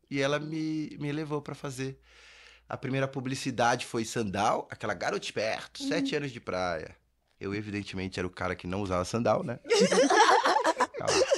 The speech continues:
Speaker 1: rosa na praia. E aí, depois disso, começaram a rolar um monte de coisa. Aí, é, co-, é, começaram a rolar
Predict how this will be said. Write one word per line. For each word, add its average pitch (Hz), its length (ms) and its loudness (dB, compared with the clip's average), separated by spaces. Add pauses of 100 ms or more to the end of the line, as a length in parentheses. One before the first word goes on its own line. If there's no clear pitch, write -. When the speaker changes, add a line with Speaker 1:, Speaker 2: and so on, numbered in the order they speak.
Speaker 1:
rosa 160 480 0
na 120 140 -4
praia. 151 440 4 (460)
E 175 80 6
aí, 185 80 6
depois 208 300 2
disso, 190 120 -4
começaram 226 340 0
a 226 40 2
rolar 226 220 2
um - 20 2
monte 233 140 -4
de - 80 -12
coisa. 220 400 2
Aí, 165 480 2
é, 135 240 4
co-, - 180 -8
é, 110 120 -2
começaram 135 360 -2
a 135 40 2
rolar 143 360 2